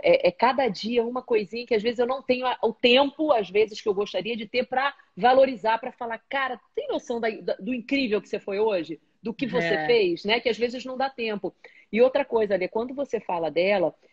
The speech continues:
Speaker 1: é engraçado assim hoje, pelo que você tá me falando, tá num cargo, tá numa posição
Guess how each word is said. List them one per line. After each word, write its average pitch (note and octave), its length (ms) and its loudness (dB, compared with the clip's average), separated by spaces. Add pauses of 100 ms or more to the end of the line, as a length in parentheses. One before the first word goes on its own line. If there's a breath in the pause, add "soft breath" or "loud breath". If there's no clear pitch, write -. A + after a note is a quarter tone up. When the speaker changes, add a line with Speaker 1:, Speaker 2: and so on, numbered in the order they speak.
(140 soft breath)
Speaker 1:
é F#3+ 100 4
engraçado G#3 480 -2
assim G3+ 200 -6
hoje, F#3 360 0
pelo F3+ 220 -4
que - 60 -16
você F#3 80 -8
tá F#3 100 -2
me F#3+ 80 -6
falando, E3+ 400 -4
tá F#3 200 -2
num G3 140 -8
cargo, F#3 440 -2
tá G3+ 180 -2
numa G#3 160 -2
posição G3 800 -2